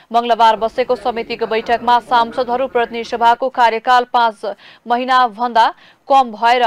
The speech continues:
महाभियोग टुङ्ग्याउन नसके निर्वाचनपछि आउने संसदहरूले स्वीकार्नुपर्नेमा सहमत भएका हुन्। छलफलमा संसदमा महाभियोग लागिसकेको अवस्थामा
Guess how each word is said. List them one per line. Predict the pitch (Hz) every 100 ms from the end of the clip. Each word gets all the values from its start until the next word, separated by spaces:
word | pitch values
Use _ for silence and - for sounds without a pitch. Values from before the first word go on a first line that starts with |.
| 196
महाभियोग | 220 247 233 220 247 -
टुङ्ग्याउन | 240 226 247 247 254 208
नसके | 233 294 277 294 226 - _ 220
निर्वाचनपछि | 240 247 285 285 302 285 294 302
आउने | 302 277 269 277
संसदहरूले | - 262 254 269 226 226 226 233 277 - _ _
स्वीकार्नुपर्नेमा | - 277 285 277 254 247 226 226 220 254 277 -
सहमत | - 254 220 202
भएका | - 202 196 240
हुन्। | 240 185 - _
छलफलमा | - 262 262 277 269 277 277
संसदमा | 285 269 302 262 254 220
महाभियोग | 233 240 233 233 233
लागिसकेको | 214 214 214 226 277 285 269 294 240
अवस्थामा | 220 - 247 240